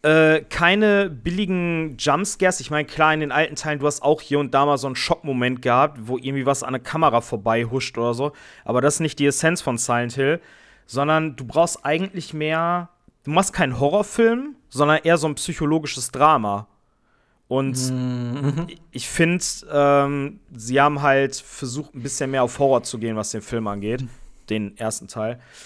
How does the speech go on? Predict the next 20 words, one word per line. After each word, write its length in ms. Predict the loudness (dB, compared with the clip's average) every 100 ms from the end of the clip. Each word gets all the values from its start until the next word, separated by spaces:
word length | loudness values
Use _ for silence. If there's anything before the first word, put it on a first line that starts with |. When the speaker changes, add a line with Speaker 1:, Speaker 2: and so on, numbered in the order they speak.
| -4
Speaker 1:
Aber 140 | -4
ich 80 | 2
fand 160 | 0 0
ihn 180 | -4 -8
tatsächlich 500 | -10 -8 -8 -10 -12
trotzdem 440 | -6 -6 -4 -4
gar 200 | 0 0
nicht 260 | -2 -8 -14
so 320 | -16 -10 -6 -6
schlecht. 320 | -4 -4 -4
Ich 100 | -6
hatte 460 | -2 0 2 2 -2 -6
den 160 | -6 0
damals 360 | 0 0 -4
zweitausendsechs 1040 | -4 -4 -2 -6 -8 -2 -2 -2 -8 -8 -8
geguckt, 380 | -8 -4 -4 -2
wo 60 |
der 120 | -2 0
rauskam. 640 | 0 -4 -4 -2 -2 -6 -14 _ _ _ _ _
Und 580 | 2 2 2 -2 -8 -14